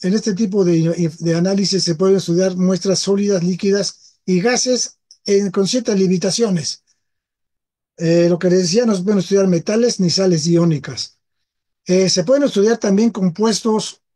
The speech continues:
inorgánicos, siempre y cuando tengan asociados en su molécula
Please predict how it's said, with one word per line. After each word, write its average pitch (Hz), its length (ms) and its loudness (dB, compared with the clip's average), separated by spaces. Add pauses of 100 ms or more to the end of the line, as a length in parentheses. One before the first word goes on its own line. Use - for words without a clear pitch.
inorgánicos, 254 1080 0
siempre 233 380 -2
y 180 60 -4
cuando 220 300 -2
tengan 220 300 0
asociados 202 800 -4 (540)
en 175 200 2
su 170 160 -2
molécula 196 880 2